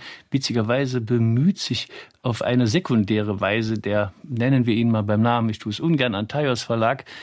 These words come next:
äh, genau diese Verbindung zum intellektuellen Milieu herzustellen, und zwar auf eine so skurrile, also ein bisschen deplorabel natürlich, eine skurrile Art, dass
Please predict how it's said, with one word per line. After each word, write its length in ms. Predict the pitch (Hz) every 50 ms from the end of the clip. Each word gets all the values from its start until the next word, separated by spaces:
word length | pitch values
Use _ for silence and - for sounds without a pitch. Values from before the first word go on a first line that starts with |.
| - - - _
äh, 200 | - 127 120 120
genau 460 | 117 110 120 120 123 123 156 170 165
diese 480 | 156 127 110 104 135 143 160 151 147 135
Verbindung 580 | - - 120 113 110 131 151 190 160 127 117
zum 200 | 113 - - -
intellektuellen 600 | 123 117 113 113 117 120 113 - 123 117 117 117
Milieu 260 | 120 117 113 104 113 110
herzustellen, 540 | 101 139 175 - - - - - 107 110
und 60 | 117 110
zwar 180 | - - 107
auf 140 | 107 107 -
eine 160 | - 110 107
so 260 | 104 107 127 151 156 - - - - - 113
skurrile, 800 | - - - - 110 101 113 175 214 226 139 101 - - -
also 160 | 104 95 95
ein 180 | - 82 90 87
bisschen 300 | 110 135 131 - - 90
deplorabel 600 | 87 101 92 - 98 92 90 87 101 123 135 131
natürlich, 340 | 131 127 - - 127 120 110
eine 100 | 107 -
skurrile 540 | - - - - 113 104 143 160 139 110 -
Art, 260 | 107 113 143 - - - - - - - - - _ _ _ _
dass 500 | 131 123 131 131 - - - - -